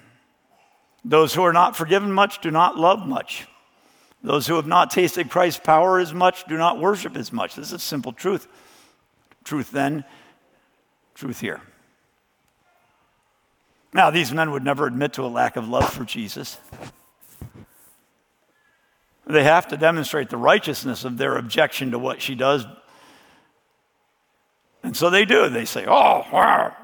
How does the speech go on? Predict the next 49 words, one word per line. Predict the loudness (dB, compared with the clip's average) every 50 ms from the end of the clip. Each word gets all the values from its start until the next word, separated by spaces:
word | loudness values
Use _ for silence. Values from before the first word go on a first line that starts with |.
| -20 -20 _ -4
well, | -2 0 2 4 2 2 2 0 -2 -2 -4 -4
we | -4 -4
could | -4 -2
have | 0 0
done | -2 -2 -2
something | -4 -6 -6 -6 -6
better | -4 -6 -6 -6
with | -6 -8 -10
this | -10 -12 -12 -8
money." | -6 -6 -6 -6 -8 -12 -18 _ _ _ _
They | -8 -6
were | -4 -2 -2
indignant, | -2 0 0 0 0 -2 -6 -8 -8
saying, | -10 -12 -12 -14 _ _ _ _
"Why | -4 0 2 4 4 4 2 2
this | -2 -4 -6 -6 -8 -10
waste? | -10 -8 -8 -8 -10 -12 -14 -16 -18 _ _ _ _ _ _ _ _ _ _ _ _ _ _ _
For | -10 -8 -6
this | -6 -6 -6 -8
perfume | -12 _ -14 -14 -14 -14 -14 -14 -14 -10 -6 -4 -4 -2 -4 -4 -4
might | -4 -6 -6
have | -8 -10 -10
been | -12 -12
sold | -10 -6 -6 -4 -4 -6 -8 -8
for | -10 -8
a | -8 -6
high | -4 -2 -2 -4 -4
price | -6 -6 -6 -6 -6 -6 -10 -12
and | -14
the | -12 -12
money | -12 -10 -10 -10
given | -12 -12 -12 -14 -14
to | -16 -18
the | -20
poor." | -16 -12 -12 -12 -12 -8 _
Give | -4 -4 -4 -4
to | -6 -6
the | -6 -4
poor. | 0 2 2 4 4 4 4
Help | 2 2 0 -4
the | -12 -6
poor. | 0 4 4 4 4 2 0 -4 -12 -20 -20 _ _ _ _ _ _ _ _ _ _ _ _ _ _ _ _ _ _ _ _ 2
Don't | 2 4 4 2 4
waste | 4 4 4 4 2 0 2
your | 2 4
money | 6 6 4 4 6 4
on | 4 4 4 2
Christ, | -2 -2 2 4 4 4 4 2 -2 2
woman. | 4 6 6 6 4 2